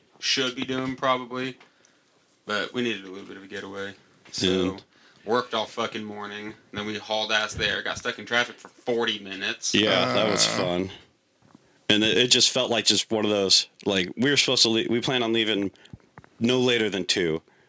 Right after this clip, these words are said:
Speaker 2: And then Nick ended up working past two, and then the traffic, and it was just like,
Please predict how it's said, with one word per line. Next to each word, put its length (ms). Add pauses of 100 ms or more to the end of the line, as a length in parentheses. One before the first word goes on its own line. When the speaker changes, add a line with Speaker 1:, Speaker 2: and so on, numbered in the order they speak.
(720)
Speaker 2:
And 140
then 320
Nick 240
ended 220
up 80
working 440 (360)
past 500
two, 360 (480)
and 140
then 200
the 60
traffic, 640
and 100
it 80
was 120
just 220
like, 220